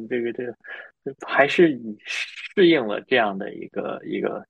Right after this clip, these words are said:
冬天就应该是个，啊，室外的，比如说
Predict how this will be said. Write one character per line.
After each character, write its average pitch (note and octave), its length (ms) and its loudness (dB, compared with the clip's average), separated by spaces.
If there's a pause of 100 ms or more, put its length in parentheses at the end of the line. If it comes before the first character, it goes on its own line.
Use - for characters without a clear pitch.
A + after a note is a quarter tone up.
冬 B2 160 2
天 A2 260 0
就 A#2+ 140 6
应 B2 220 2
该 B2+ 240 6
是 B2 260 0
个， G2 240 -2 (360)
啊， G2 160 -4
室 - 280 -2
外 A#2 180 6
的， G2+ 100 -6
比 G2+ 120 -6
如 G2 100 -6
说 A2 140 -4